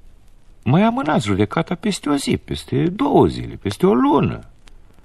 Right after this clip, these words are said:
peste un an. Ce vă grăbiți atât?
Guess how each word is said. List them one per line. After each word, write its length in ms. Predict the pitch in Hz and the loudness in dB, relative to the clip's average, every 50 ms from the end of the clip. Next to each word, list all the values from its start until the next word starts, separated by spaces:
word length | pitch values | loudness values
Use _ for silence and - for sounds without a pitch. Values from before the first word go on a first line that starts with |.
| - | -6
peste 320 | - 107 123 123 - - 226 | -2 -2 -2 -2 0 -2 -2
un 140 | 254 262 277 | -2 0 2
an. 300 | 311 302 269 202 - - - - - - - - - | 2 2 4 2 0 -2 -6 -16 -20 -20 -20 -20 -8
Ce 320 | - - - - 302 302 | -4 -2 2 2 2 0
vă 200 | 269 269 262 277 | 0 2 2 2
grăbiți 640 | 262 220 208 220 185 131 98 80 80 - - - - | 2 2 2 4 4 4 4 2 -2 -4 -4 -8 -10
atât? 320 | 123 - - - - - | -10 -10 -10 -16 -20 -20